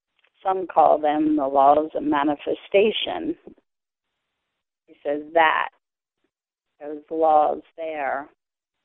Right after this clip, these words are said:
feed peace, it'll grow. Feed equality, it'll grow. He said, "That's the secret of what I did."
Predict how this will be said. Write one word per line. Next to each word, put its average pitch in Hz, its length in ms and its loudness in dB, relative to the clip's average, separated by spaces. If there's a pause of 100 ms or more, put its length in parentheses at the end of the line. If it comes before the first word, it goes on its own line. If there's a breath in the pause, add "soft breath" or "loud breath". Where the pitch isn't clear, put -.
(1300)
feed 190 360 -14
peace, 139 280 -14 (880)
it'll 151 260 -10
grow. 151 600 -4 (1200)
Feed 160 220 -12
equality, 135 1000 -2 (540)
it'll 147 300 -12
grow. 151 600 -4 (1300)
He - 100 -20
said, 147 240 -8
"That's 156 320 0 (240)
the 156 80 -20 (140)
secret - 440 -10 (260)
of 151 120 -20
what 147 320 -6
I 139 180 -6
did." - 420 -10